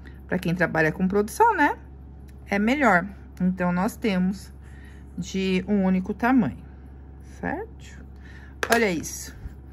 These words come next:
Posicionei, eu fiz a cavidade com o boleador pra facilitar, né? Gente, tem que afundar os olhinhos resinados na massa, porque senão, quando a massa seca, ela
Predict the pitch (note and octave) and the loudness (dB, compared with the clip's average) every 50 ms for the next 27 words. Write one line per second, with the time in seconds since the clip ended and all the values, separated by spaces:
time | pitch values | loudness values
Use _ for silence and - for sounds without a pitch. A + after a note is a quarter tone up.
0 | - - - - - - - - - - F3+ F3 F3+ F3+ - G#3 F#3+ G#3+ A#3+ C#4 | -18 -16 -16 -16 -16 -16 -18 -6 2 4 4 4 4 4 4 4 4 6 4 4
1 | - - F#3 F#3+ F3+ F#3 F#3 E3 E3+ D#3+ E3 D#3 D#3 - - - F#3 F3 F3 F3+ | 4 4 2 2 4 4 4 2 2 4 4 2 2 2 0 0 0 2 2 2
2 | F3 F3 F3 E3+ D#3+ F3 F#3+ A3+ D4+ - - A3+ B3 - - G#3+ G3+ - - F3+ | 2 2 2 2 4 4 4 4 2 2 4 4 4 4 4 0 0 0 0 0
3 | F3+ F#3 - - F3 D#3 F#3 B3 - - - - - - - - - - - - | 0 0 4 4 6 8 8 6 4 0 -10 -18 -18 -18 -18 -18 -18 -18 -18 -18
4 | - - - - - - - D#3 E3 F#3+ G#3+ - - F3+ G#3+ G3+ F3 E3+ A3 - | -18 -18 -18 -16 -8 -2 0 2 4 2 2 0 2 2 4 4 4 2 0 -4
5 | - - G3+ A#3 B3+ D4 C#4 C4+ - A#3 G#3 F#3 F3+ F3 E3+ E3 D#3+ D#3+ D#3 D#3 | -2 2 2 4 4 4 0 0 0 0 2 4 4 4 4 4 2 0 0 0
6 | D3+ D3+ D3+ D3+ D3 D3 D3 C#3 C#3+ D3 D3 C#3+ C#3+ C#3+ E3 D#3+ D3 C#3+ C#3 C3+ | 0 -2 -4 -4 -4 -4 -4 -4 -2 -2 0 0 0 -2 -2 -2 0 0 2 2
7 | C3 C3 C3+ C#3 C#3 - F#3 F#3 - G#3+ G#3+ A3+ A3+ - - - D4+ C4 A#3 G3+ | 2 2 0 0 -2 -6 -8 -8 -8 -8 -6 -6 -8 -8 -6 0 2 2 2 2
8 | F#3 G#3 B3 - - - - - - - - - E4+ F#4 G4 F#4+ C#4 A#3+ A3 G3+ | 2 -2 -2 -4 -8 -14 -16 -16 -18 -18 -10 -6 -4 -4 -2 2 2 4 4 4
9 | F3+ E3 D3+ D#3 E3+ - - - - - - A#3 A3+ G#3 F#3 F#3 - - E3 D#3+ | 2 0 0 -2 -4 -6 -10 -10 -10 0 4 6 6 6 4 0 -4 -8 -8 -8
10 | E3+ - - - - - - G3+ G3+ G#3 G3+ G3+ G3+ G3+ G#3 G3+ G3+ G#3 G#3 | -8 -12 -14 -18 -18 -8 -4 0 2 2 2 2 2 4 4 4 4 4 2